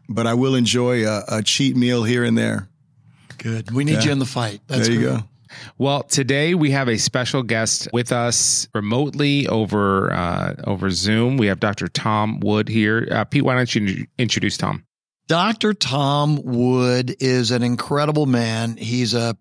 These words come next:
Speaker 2: a P C A pastor, church planter extraordinaire. Uh, and I'm gonna get him talking here in a minute. But Tom, I think you planted three churches and have been a church planting coach now for twenty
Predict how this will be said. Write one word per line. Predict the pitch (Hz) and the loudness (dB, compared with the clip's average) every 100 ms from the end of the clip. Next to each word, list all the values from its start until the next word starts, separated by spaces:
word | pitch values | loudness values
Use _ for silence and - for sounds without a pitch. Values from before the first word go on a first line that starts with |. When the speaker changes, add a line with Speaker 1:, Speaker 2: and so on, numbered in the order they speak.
| _ | _
Speaker 2:
a | 139 127 | -6 -6
P | - 165 | -2 0
C | 185 214 175 | 2 2 2
A | 139 139 | 2 0
pastor, | 120 - 147 156 156 - 165 | -2 -6 -4 -2 -2 -2 -2
church | 147 - 175 151 - | -2 -4 -2 -4 -6
planter | - 143 143 151 131 | -2 -2 0 -2 -2
extraordinaire. | - - 143 139 123 123 127 131 - - - - - - | -2 -2 0 2 2 2 0 -4 -12 -20 -20 -20 -20 -4
Uh, | 123 120 123 | 0 2 0
and | 131 139 | 0 2
I'm | |
gonna | 151 147 131 | 2 2 -2
get | 143 123 151 | -2 0 0
him | 131 | 0
talking | 147 156 170 | 0 -2 0
here | 131 127 | 2 2
in | 123 | 2
a | |
minute. | 123 139 160 131 | 2 2 0 -2
But | 120 - | -4 -2
Tom, | 135 135 143 | 0 0 0
I | |
think | 127 135 | 0 0
you | 131 | -2
planted | - 127 127 120 101 | -2 0 0 -2 -4
three | - 117 143 175 202 233 247 - | -6 -2 2 4 4 2 0 -4
churches | - 139 117 113 113 135 - - - - - | 0 0 0 -6 -4 -6 -6 -12 -18 -20 -6
and | 127 131 | -2 0
have | 127 135 113 | 0 0 0
been | 131 131 131 135 | 2 2 2 0
a | 120 117 | -2 -2
church | - 160 165 - - | -2 0 -2 -4 -6
planting | - 160 151 143 131 | -2 -2 0 0 -2
coach | - - 190 247 - - | -2 -2 0 0 -2 -4
now | 123 107 110 | -2 -2 -4
for | - 131 | -6 -8
twenty | 107 - 165 180 175 170 156 | -6 -6 -2 0 2 0 -2